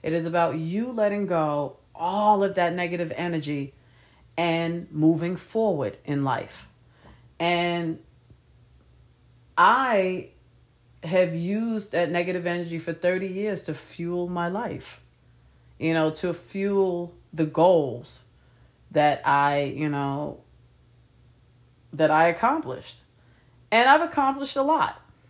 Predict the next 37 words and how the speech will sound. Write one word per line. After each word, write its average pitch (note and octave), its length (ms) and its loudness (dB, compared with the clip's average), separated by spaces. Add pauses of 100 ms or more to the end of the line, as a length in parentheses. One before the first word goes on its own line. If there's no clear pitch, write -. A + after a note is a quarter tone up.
(300)
you G#3 160 2
know, G3+ 200 6
and A3 220 2
a A3 40 2
lot A3 220 6
of A#3+ 100 0
it A#3+ 120 2
might G#3+ 200 2
have G#3 120 -4
been G3+ 400 0 (420)
to F#3+ 120 -4
say, F#3+ 340 6
well, F#3 180 4
in E3+ 160 0
spite G3+ 520 4
of, F#3+ 640 2 (680)
you F3 160 -2
know, E3 160 4
this, E3 260 0
this, - 500 -6 (560)
<sighs> - 460 -20
you - 60 -8 (960)
know, F#3+ 40 4
I'm G3 100 0
trying G#3+ 220 4
my D#3 120 2
hardest D#3+ 360 2
not D3 160 -2
to D#3 60 -6
curse C#3+ 300 0
on C#3 100 -2
this C#3 140 -6
podcast, A3 1300 2
<laughs> - 160 2
on G3+ 60 0
this G#3 240 8
one, D#3+ 440 4